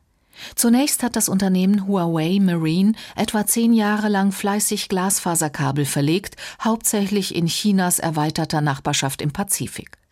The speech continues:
Huawei hat die Seekabelsparte letztes Jahr an den ebenfalls chinesischen Infrastrukturriesen Hengtong verkauft.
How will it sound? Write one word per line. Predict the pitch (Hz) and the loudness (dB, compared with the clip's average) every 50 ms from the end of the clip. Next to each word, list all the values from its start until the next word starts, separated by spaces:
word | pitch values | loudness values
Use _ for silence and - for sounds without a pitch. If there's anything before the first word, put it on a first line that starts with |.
| _ _ _ _ _ _ - - - - - | _ _ _ _ _ _ -20 -18 -18 -8 -2
Huawei | - 247 226 214 214 196 180 185 220 247 254 | 0 2 2 4 4 2 2 2 0 0 -2
hat | 247 240 226 | -2 -2 0
die | 220 | 0
Seekabelsparte | 208 185 196 196 220 220 - 226 214 208 214 214 - - - 202 202 208 - 220 | 2 2 0 0 -2 -2 -2 -2 -2 -2 -2 -4 -4 -2 -2 -2 -2 -2 -2 -2
letztes | 202 196 196 196 - - 208 196 - - | -2 -2 -2 -2 -4 -2 -2 -2 -2 0
Jahr | 202 190 202 - | 0 0 0 0
an | - 190 | 0 0
den | 190 185 175 175 | 0 2 0 0
ebenfalls | - - 208 220 226 202 - 190 180 175 | 0 -2 0 0 0 0 0 0 -2 -2
chinesischen | - - - 170 170 170 170 175 - 170 - - 170 | -2 -2 -2 0 2 2 2 0 0 0 -2 -2 -2
Infrastrukturriesen | - - 208 220 214 - - 160 147 - - 160 - - - 170 160 151 156 165 175 170 - 196 190 190 - - - - - | 0 0 0 0 0 -2 -4 -4 -4 -4 -4 -6 -4 -2 0 0 0 0 0 0 2 2 2 2 2 0 -2 -8 -16 -16 -8
Hengtong | - - 214 208 202 202 - - - 214 208 175 | -4 0 2 2 2 2 0 0 0 2 2 0
verkauft. | 147 - - - - - 127 - - - - - - | 0 -2 -4 -6 -6 -6 -6 -6 -6 -8 -12 -14 -16